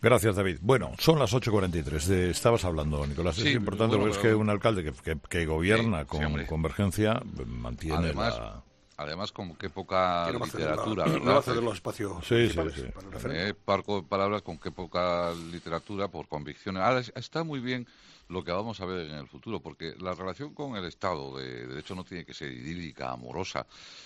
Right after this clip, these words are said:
Speaker 2: Eh, eh, aquí hay dos, eh, impresiones que afectarán a todos, desde Colau a todos los alcaldes, quitando los de, eh, estos,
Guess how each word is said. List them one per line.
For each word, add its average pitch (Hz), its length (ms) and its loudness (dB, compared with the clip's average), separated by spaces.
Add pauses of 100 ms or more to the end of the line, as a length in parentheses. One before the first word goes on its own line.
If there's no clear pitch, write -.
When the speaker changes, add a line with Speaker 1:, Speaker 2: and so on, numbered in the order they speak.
(120)
Speaker 2:
Eh, 69 500 -8
eh, 73 380 -8
aquí 107 360 -6
hay 139 140 -2
dos, 101 560 -2 (120)
eh, 76 340 -8
impresiones 87 680 -8 (320)
que 67 120 -14
afectarán 69 560 -8
a 73 80 -4
todos, 98 280 -8
desde 60 280 -12
Colau 87 400 -4 (340)
a 65 140 -8
todos 80 280 -10
los 76 180 -10
alcaldes, 90 500 -6
quitando 82 720 -8
los 73 340 -10
de, 62 140 -12
eh, 60 40 -18 (580)
estos, 76 360 -12